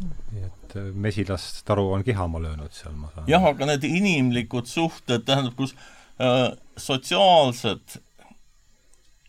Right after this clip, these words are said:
Speaker 2: piirid nagu ei lähe üldse korda, aetakse mingit üht asja,
Speaker 1: Mhm.
Speaker 2: sõltumata sellest, kes on aadlik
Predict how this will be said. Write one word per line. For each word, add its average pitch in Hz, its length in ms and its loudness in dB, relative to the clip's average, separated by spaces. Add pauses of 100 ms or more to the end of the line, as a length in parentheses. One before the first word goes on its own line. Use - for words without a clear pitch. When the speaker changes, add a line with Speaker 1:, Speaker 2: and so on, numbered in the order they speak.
(220)
Speaker 2:
piirid 156 760 -2 (120)
nagu 120 320 -2
ei 120 100 2
lähe 139 200 0
üldse 151 240 -6
korda, 110 520 -2 (160)
aetakse 127 580 -4
mingit 127 400 -4
üht - 500 -10 (120)
asja, - 560 -8 (460)
Speaker 1:
Mhm. 107 340 -2 (100)
Speaker 2:
sõltumata 117 580 -6
sellest, 123 400 -4 (680)
kes 123 340 -4
on 113 160 0
aadlik 113 600 2